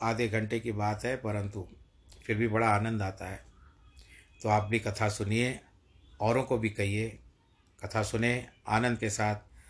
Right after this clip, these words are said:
परंतु क्रम कम नहीं होना चाहिए। देर सवेर सुनते हो कोई बात नहीं है, पर बहुत ज़्यादा देर ना हो जाए, इस बात का ध्यान रखिएगा। जिनके वैवाहिक वर्षगांठ है, जिनकी जन्म का दिन है,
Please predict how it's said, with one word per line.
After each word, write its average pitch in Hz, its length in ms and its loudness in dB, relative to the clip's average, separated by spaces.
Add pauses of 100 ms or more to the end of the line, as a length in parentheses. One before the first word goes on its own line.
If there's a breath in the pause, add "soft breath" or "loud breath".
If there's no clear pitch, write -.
(560 soft breath)
परंतु 113 360 4
क्रम 131 320 4
कम 117 200 2
नहीं 107 220 2
होना 92 260 -4
चाहिए। - 400 -14 (1200)
देर 117 240 4
सवेर 117 300 4
सुनते 123 320 0
हो 143 100 2
कोई 120 220 2
बात 101 300 -2
नहीं 95 200 -8
है, 92 120 -14 (260)
पर 110 120 -2
बहुत 117 220 6
ज़्यादा 113 300 4
देर 113 240 2
ना 110 100 -2
हो 101 160 -2
जाए, 104 240 -6 (680)
इस 113 140 0
बात 101 260 2
का 113 140 0
ध्यान 92 320 -2
रखिएगा। 85 460 -14 (840 soft breath)
जिनके 107 360 2
वैवाहिक 107 440 4
वर्षगांठ 113 500 2
है, 127 100 4
जिनकी 117 420 0 (460)
जन्म 107 460 2
का 110 180 0
दिन 110 220 2
है, 131 280 0